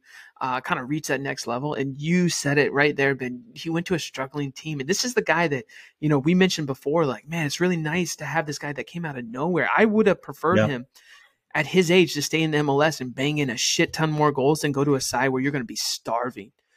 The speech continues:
Speaker 2: I think you're,
Speaker 1: Starving
Speaker 2: you're
Speaker 1: for
Speaker 2: so
Speaker 1: that.
Speaker 2: right, man.
Speaker 1: So, dude, so it's really
Speaker 2: I hope he
Speaker 1: scary.
Speaker 2: does
Speaker 1: And
Speaker 2: well.
Speaker 1: same, yeah, me too. And I, I have the same, um, I have the same worries for D K too, because West Brom, you know, okay, let's say they get promoted.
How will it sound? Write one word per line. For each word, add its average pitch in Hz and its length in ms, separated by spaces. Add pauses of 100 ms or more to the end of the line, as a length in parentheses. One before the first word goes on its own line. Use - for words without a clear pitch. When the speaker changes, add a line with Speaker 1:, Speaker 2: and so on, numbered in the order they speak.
Speaker 2:
I 107 80
think 123 200
you're, 117 80
Speaker 1:
Starving 156 360
Speaker 2:
you're 117 120
Speaker 1:
for 147 120
Speaker 2:
so 127 180
Speaker 1:
that. 113 100
Speaker 2:
right, 113 320
man. 101 400 (960)
Speaker 1:
So, 190 360 (220)
dude, 254 300
so 220 140
it's 202 160
really 202 160
Speaker 2:
I - 20
hope 277 100
he - 60
Speaker 1:
scary. - 140
Speaker 2:
does - 80
Speaker 1:
And - 80
Speaker 2:
well. 233 100
Speaker 1:
same, 262 200 (680)
yeah, 226 160
me 262 120
too. 277 140
And 240 140
I, 240 140
I 208 140
have 262 180
the 233 60
same, 214 460
um, 151 580 (340)
I 190 80
have 208 80
the 208 80
same 220 200
worries 196 240
for 170 100
D 147 160
K 170 200
too, 156 200
because 147 520
West 160 300
Brom, 147 520
you 143 100
know, 147 240
okay, 143 220
let's 143 200
say 160 80
they 143 100
get 135 160
promoted. 156 600